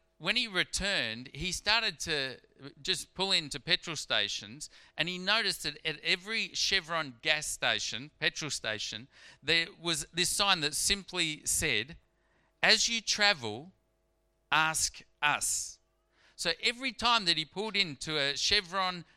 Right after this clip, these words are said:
station, he would look at the sign and he'd say to the person that was serving him, "I'm a traveller, and I'd like to ask a question.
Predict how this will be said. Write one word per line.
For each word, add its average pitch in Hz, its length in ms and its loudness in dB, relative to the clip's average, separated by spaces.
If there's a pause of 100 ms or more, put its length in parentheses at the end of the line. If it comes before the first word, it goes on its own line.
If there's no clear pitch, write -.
station, 135 680 0 (600)
he 143 160 -2
would 151 180 -4
look 202 260 -2
at 233 120 -2
the 185 60 -2
sign 147 520 -2 (520)
and 151 100 2
he'd 147 140 0
say 214 300 8
to 196 100 2
the 160 100 -2
person 165 420 -2
that 143 120 -6
was 131 280 -4 (140)
serving 170 480 2
him, 147 260 -2 (300)
"I'm 165 160 4
a 202 60 0
traveller, 180 560 2 (960)
and 151 80 4
I'd 165 100 6
like 208 300 4
to 180 200 2
ask 180 260 2
a 147 60 -2
question. 98 580 -2